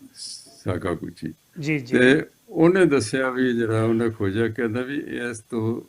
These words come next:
Speaker 1: ਇਲਾਵਾ ਇੱਕ ਜਿਹੜਾ, ਇਹ ਜਿਹੜਾ ਮੈਕੈਨਿਜ਼ਮ ਹੈ ਨਾ ਟੀ ਸੈੱਲ ਦਾ ਕੰਟਰੋਲ ਕਰਨ ਵਾਲਾ,
Speaker 2: ਹੂੰ, ਹੂੰ।
Speaker 1: ਬਿਮਾਰੀ ਵਾਲੇ ਸੈੱਲਾਂ ਨੂੰ,
Speaker 2: ਜੀ।
Speaker 1: ਇਹ ਪਰਫੈਕਟ ਨਹੀਂ ਹੈ।
Speaker 2: ਹੂੰ, ਹੂੰ।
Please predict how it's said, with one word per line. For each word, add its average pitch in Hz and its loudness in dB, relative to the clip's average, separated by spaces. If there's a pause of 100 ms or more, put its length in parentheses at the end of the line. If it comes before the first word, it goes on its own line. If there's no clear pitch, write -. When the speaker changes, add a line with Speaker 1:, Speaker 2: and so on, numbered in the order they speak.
(460)
Speaker 1:
ਇਲਾਵਾ 107 0
ਇੱਕ 120 -2
ਜਿਹੜਾ, 104 0 (680)
ਇਹ 135 2
ਜਿਹੜਾ 127 4
ਮੈਕੈਨਿਜ਼ਮ 113 4
ਹੈ 98 0
ਨਾ 131 -2
ਟੀ 123 0
ਸੈੱਲ 113 2
ਦਾ 110 4
ਕੰਟਰੋਲ 107 2
ਕਰਨ 110 -2
ਵਾਲਾ, 87 -4 (580)
Speaker 2:
ਹੂੰ, 190 0
ਹੂੰ। 180 -2
Speaker 1:
ਬਿਮਾਰੀ 107 4
ਵਾਲੇ 104 6
ਸੈੱਲਾਂ 90 -2
ਨੂੰ, 82 -8 (360)
Speaker 2:
ਜੀ। 160 0 (200)
Speaker 1:
ਇਹ 165 6
ਪਰਫੈਕਟ 127 -2
ਨਹੀਂ 107 0
ਹੈ। 65 -6 (720)
Speaker 2:
ਹੂੰ, 185 -2
ਹੂੰ। 180 -6